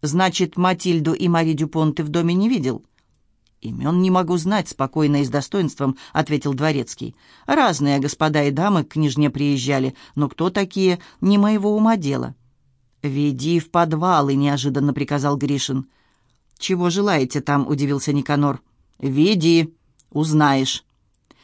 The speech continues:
Дворецкий послушно направился в сторону широкой лестницы, ведущей вниз. По пути включил свет. Следователь не отставал. Сонька с дочкой быстро и бесшумно двинулись по лестнице наверх.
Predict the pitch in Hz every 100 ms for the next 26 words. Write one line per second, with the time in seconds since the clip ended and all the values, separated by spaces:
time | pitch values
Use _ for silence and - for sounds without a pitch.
0 | - - - - _ _ - 180 277 339
1 | - 240 226 233 226 208 196 185 196 190
2 | 165 175 - 202 180 170 - 185 156 175
3 | 226 226 156 - 147 147 143 - 147 139
4 | 143 135 - - _ - 185 202 269 -
5 | 170 151 196 190 151 139 131 - _ _
6 | _ _ - 165 156 135 165 196 208 208
7 | 202 - 233 160 135 127 _ _ _ _
8 | _ _ - - - 170 170 160 175 147
9 | 160 - 170 147 175 - 165 151 151 -
10 | 180 170 147 170 156 - 160 160 156 147
11 | 151 151 139 180 202